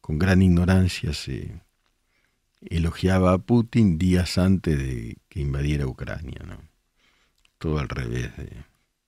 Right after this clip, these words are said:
todo al revés de lo que indicaba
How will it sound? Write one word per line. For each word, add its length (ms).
todo 320
al 100
revés 360
de 120
lo 180
que 180
indicaba 680